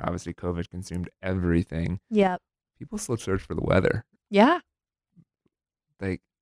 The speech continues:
Speaker 2: In the news.
Speaker 1: Yeah. Oh, man. I wanna say weather, even though I just use an app on my phone. I would never Google the weather.
Speaker 2: Same.
Speaker 1: Um, so we'll go with weather.
Speaker 2: Correct.
Speaker 1: Yes.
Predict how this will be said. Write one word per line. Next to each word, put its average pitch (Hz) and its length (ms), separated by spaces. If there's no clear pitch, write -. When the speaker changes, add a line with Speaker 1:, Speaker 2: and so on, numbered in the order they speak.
Speaker 2:
In 208 100
the 214 80
news. 202 440
Speaker 1:
Yeah. 113 400
Oh, 107 240
man. 90 500
I 107 100
wanna 170 220
say 139 180
weather, 92 520
even 95 180
though 92 120
I 90 260
just 92 180
use 90 140
an 87 80
app 90 180
on 80 80
my - 160
phone. 92 360
I 90 100
would 90 80
never 92 180
Google 90 300
the 92 80
weather. 101 340
Speaker 2:
Same. 92 300
Speaker 1:
Um, 87 520
so 98 80
we'll 98 100
go 107 100
with 104 100
weather. - 360
Speaker 2:
Correct. 98 320
Speaker 1:
Yes. - 320